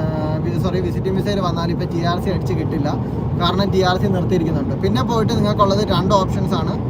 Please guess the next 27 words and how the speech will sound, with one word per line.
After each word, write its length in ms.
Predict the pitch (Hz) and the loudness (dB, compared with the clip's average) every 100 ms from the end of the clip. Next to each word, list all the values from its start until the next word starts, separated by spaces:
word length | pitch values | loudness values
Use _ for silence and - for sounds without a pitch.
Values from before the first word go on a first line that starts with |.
| 160 | -2
ഒന്ന്, 260 | - 208 269 - - - - - - - | -2 0 -2 -2 -4 -4 -4 -4 -2 -2
ആ, 60 | 175 175 - 175 170 - | 0 0 0 0 0 0
നിങ്ങൾ 300 | 175 175 190 247 - - - - | 0 0 0 0 0 0 0 0
ഏതെങ്കിലും 340 | 185 190 196 | 2 2 2
ഒരു 60 | 185 | 2
ഏജൻസി 420 | 175 180 185 202 | 2 0 0 2
വഴി 240 | 185 196 - - - - 185 | 2 2 0 -2 -4 -2 0
ഒരു 320 | 180 180 175 170 | 2 2 2 0
വർക്ക് 160 | 160 | 0
വിസ, 280 | 175 170 175 | -2 -2 -2
ആ, 260 | - 160 156 | -2 -2 0
വർക്ക് 240 | 160 - | 0 0
പെർമിറ്റ് 280 | 165 - - | 0 0 0
കിട്ടി 220 | - 165 | 0 0
വരണം. 200 | 151 - | 0 0
അതല്ലെങ്കിൽ 440 | - - - 190 | 0 0 0 0
ഏതെങ്കിലും 560 | 262 196 175 185 190 185 | 0 0 0 0 2 2
ഒരു 80 | 175 | 2
യൂറോപ്യൻ 480 | 170 165 - - 175 | 0 0 -2 -2 -2
കൺട്രിയിലുള്ള 440 | - - 170 - - | 0 0 0 0 0
ഏതെങ്കിലും 400 | 156 - 180 185 | 0 0 0 0
ഒരു 80 | |
കമ്പനി 360 | 147 156 - 214 | 0 0 0 0
നിങ്ങൾക്ക് 320 | 202 185 - | 0 0 0
വർക്ക് 240 | 269 - - | 0 0 -2
പെർമിറ്റ് 300 | - - 196 | 0 0 0
തരണം. 300 | 233 - | 0 -2